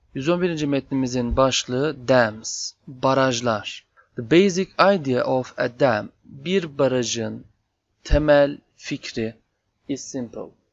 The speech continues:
basittir. Block the passage of a river down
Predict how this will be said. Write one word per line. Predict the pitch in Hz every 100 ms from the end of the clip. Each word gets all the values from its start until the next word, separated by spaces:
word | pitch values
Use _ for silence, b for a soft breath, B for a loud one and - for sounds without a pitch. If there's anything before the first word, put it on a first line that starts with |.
| _
basittir. | 131 123 107 101 101 101 - 98 - - - _ _ 196 - _ - 196 B 101 B _ 135
Block | 165 175 175 - - -
the | 127 113 -
passage | - 202 - - - - - _
of | 143 139 135 -
a | 139
river | 127 139 175 160 156 143 143 _ _ -
down | 131 131 120 113 110 107